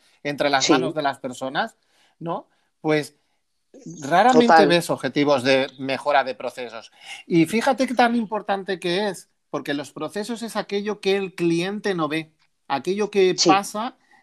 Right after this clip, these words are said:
Speaker 1: eh, eh, y, eh, en la organización y que el cliente no está viendo.
Speaker 2: Sí,
Speaker 1: Y
Speaker 2: y,
Speaker 1: muchas
Speaker 2: y bajémoslo
Speaker 1: veces
Speaker 2: a un lead
Speaker 1: problemas
Speaker 2: time, ¿sabes?
Speaker 1: y
Speaker 2: Un lead
Speaker 1: muchas
Speaker 2: time,
Speaker 1: veces
Speaker 2: bajémoslo en un lead
Speaker 1: Mm.
Speaker 2: time, sencillo,
Speaker 1: Pues
Speaker 2: con, pero tontísimo,
Speaker 1: Mm.
Speaker 2: ¿verdad? Un lead time,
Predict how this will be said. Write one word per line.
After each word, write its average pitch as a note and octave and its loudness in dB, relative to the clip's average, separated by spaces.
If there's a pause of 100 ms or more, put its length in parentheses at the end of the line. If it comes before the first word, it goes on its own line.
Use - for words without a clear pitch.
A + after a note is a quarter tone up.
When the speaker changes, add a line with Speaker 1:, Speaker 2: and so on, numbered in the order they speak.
(140)
Speaker 1:
eh, D#3 0
eh, D3 -4
y, D#3 2
eh, D3+ -8
en D#3 0
la D3+ 4
organización D3+ -4
y A3 -4
que - -4
el D#3+ -2
cliente F#3 -2
no F#3 -6
está D#3 -2
viendo. C3 -10 (840)
Speaker 2:
Sí, - 0
Speaker 1:
Y F3 6
Speaker 2:
y, - 4
Speaker 1:
muchas G3+ 6
Speaker 2:
y F3+ 10
bajémoslo F#3+ 8
Speaker 1:
veces C#4+ 8
Speaker 2:
a - 8
un G3+ 8
lead G3+ 6 (100)
Speaker 1:
problemas G#3 4 (240)
Speaker 2:
time, E3 -18 (520)
¿sabes? - 4
Speaker 1:
y - 8
Speaker 2:
Un F3+ 8
lead G3+ 6
Speaker 1:
muchas B3+ 2
Speaker 2:
time, A3+ 10
Speaker 1:
veces D#3 4
Speaker 2:
bajémoslo G#3 6
en C4+ 4
un A#3 4
lead C4 2
Speaker 1:
Mm. F3 -12
Speaker 2:
time, C3 4 (160)
sencillo, E3+ 0
Speaker 1:
Pues D#3 -4
Speaker 2:
con, D#3+ 2
pero D#3 4 (240)
tontísimo, G3+ 4
Speaker 1:
Mm. - 2
Speaker 2:
¿verdad? E3+ 4
Un G3+ 2
lead A#3+ 0
time, D#3 6